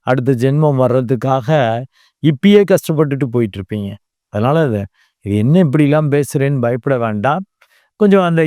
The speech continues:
ஏஜ்ல இருக்கிறவங்க அதை ரெடி பண்ணிக்கங்க. அது ஒரு சந்தோஷம். அடுத்த ஒரு புத்து-, புதிய அந்த கர்ம வினைக்கு ஏத்தபடி புதிய நல்ல பிறவி எடுப்பீங்களா? இல்ல இதோட திருப்தி, முக்தின்னு,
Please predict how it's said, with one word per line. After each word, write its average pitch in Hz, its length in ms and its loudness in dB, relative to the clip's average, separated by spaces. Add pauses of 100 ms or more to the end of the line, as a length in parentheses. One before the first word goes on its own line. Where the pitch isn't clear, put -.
ஏஜ்ல 180 420 4
இருக்கிறவங்க 180 500 0
அதை 190 200 0 (160)
ரெடி 202 240 2
பண்ணிக்கங்க. 123 540 -2 (720)
அது 143 180 0
ஒரு 170 160 2
சந்தோஷம். 170 640 0 (460)
அடுத்த 165 380 0
ஒரு 175 220 2
புத்து-, 170 400 -4
புதிய 190 320 2 (800)
அந்த 120 220 -4
கர்ம 160 380 0
வினைக்கு 147 400 -2
ஏத்தபடி 147 480 0
புதிய 180 340 2
நல்ல 156 300 0 (800)
பிறவி 147 260 0
எடுப்பீங்களா? 123 640 -2 (140)
இல்ல 170 200 0
இதோட 190 400 4 (120)
திருப்தி, 170 460 0
முக்தின்னு, 170 600 0